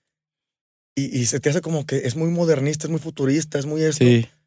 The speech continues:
Speaker 2: Pues
Speaker 1: yo
Speaker 2: lo mismo con Avi Quintanilla, ¿no? También siempre estuvo adelantado
Speaker 1: También
Speaker 2: a su,
Speaker 1: sucedió
Speaker 2: a su,
Speaker 1: eso,
Speaker 2: su
Speaker 1: eso
Speaker 2: tiempo.
Speaker 1: con Avi. Lo que Avi tuvo que fue un poquito más, este, eh,
Speaker 2: Más
Speaker 1: bueno,
Speaker 2: empresario,
Speaker 1: ca-,
Speaker 2: ¿no?
Speaker 1: ca-, cada quien fue
Speaker 2: Sí.
Speaker 1: en su estilo, ¿no?
Speaker 2: Sí, sí, sí.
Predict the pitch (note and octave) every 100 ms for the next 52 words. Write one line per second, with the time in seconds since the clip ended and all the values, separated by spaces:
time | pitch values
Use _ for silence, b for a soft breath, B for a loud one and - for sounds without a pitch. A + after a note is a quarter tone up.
0 | _ - - F3 A3 G#3 G#3+ F3 E3 F3
1 | F3+ F3 D#3+ C3+ B2+ F3+ D#3 D3+ D3+ C3
2 | C#3 C#3 C#3+ C#3+ D3 C#3 C#3 C3 A2 G2+
3 | G2+ C3+ C3+ C3 - D3 C3 C#3 D3 C#3+
4 | A#2+ B2 C#3 A#2+ A2+ G#2+ - A2+ B2 D#3
5 | C3 G#2 _ _ _ _ _ _ _ _
6 | - C3 - C3 C#3 D3 - D3+ D3 D3
7 | - C3 C3 D3 D3 C#3+ C#3 C3+ C3+ -
8 | A2+ F#2 _ _ _ _ _ _ _ _
9 | _ _ A#2 A2+ G#2+ G2+ G#2+ A#2+ - D#3
10 | C#3+ B2 C3 C3 B2 B2 C#3+ E3+ A3 G#3+
11 | A3 G#3+ G3+ G3+ G3+ E3 D3 A#2+ C#3+ -
12 | C3 - D3 C3+ A#2+ C3 C#3 B2 B2 A#2
13 | A#2 A#2